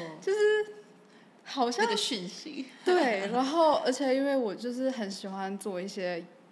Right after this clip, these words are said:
Speaker 1: 研究，
Speaker 2: 嗯。
Speaker 1: 如果就是那个好奇心。
Speaker 2: 嗯。
Speaker 1: 就是因为
Speaker 2: 感受。
Speaker 1: 你知道，
Speaker 2: 嗯。
Speaker 1: 呃，通常你在观看一件作品的时候，其实你不是在观看物品的本身，
Speaker 2: 嗯。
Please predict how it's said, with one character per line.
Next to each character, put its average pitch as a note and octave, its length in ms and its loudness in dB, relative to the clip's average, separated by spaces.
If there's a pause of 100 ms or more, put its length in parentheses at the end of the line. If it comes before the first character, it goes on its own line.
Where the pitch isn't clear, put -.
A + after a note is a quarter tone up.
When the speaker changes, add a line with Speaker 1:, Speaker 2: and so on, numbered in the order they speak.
Speaker 1:
研 E3+ 180 -4 (100)
究， - 440 -6
Speaker 2:
嗯。 F3+ 140 -10
Speaker 1:
如 B3 120 0
果 A3 240 0 (100)
就 A#3+ 140 -8
是 A#3+ 160 -8
那 A#3+ 120 -6
个 A3+ 100 -8
好 G#3+ 240 -4
奇 - 220 -12
心。 - 440 -14
Speaker 2:
嗯。 F#3+ 200 -10 (400)
Speaker 1:
就 G4+ 120 2
是 G#4+ 140 2
因 G#4+ 100 -6
为 A4 200 -6
Speaker 2:
感 E3 220 -8
受。 G3 320 -6
Speaker 1:
你 A#3+ 80 -4
知 A#3+ 80 -2
道， F4 400 2
Speaker 2:
嗯。 F3 200 -12 (480)
Speaker 1:
呃， F#3+ 600 -8 (140)
通 D4 340 -4
常 G3 380 -10
你 F3+ 100 -8
在 G#3+ 260 -6 (140)
观 G#3+ 300 -4
看 G3 500 -10
一 - 60 -14
件 G3 280 -8
作 F#3+ 180 -4
品 F3 220 -10
的 - 120 -14
时 - 280 -16
候， F3 160 -14
其 - 140 -14
实 B3 120 -4
你 G#3 180 -2
不 F3+ 180 -12
是 G3 100 -12
在 G#3 180 -4
观 G3 260 -6
看 G3 280 -6 (480)
物 A#3+ 140 -2
品 F#3+ 220 -8
的 F3 160 -12
本 - 160 -8
身， - 420 -12
Speaker 2:
嗯。 F#3+ 200 -8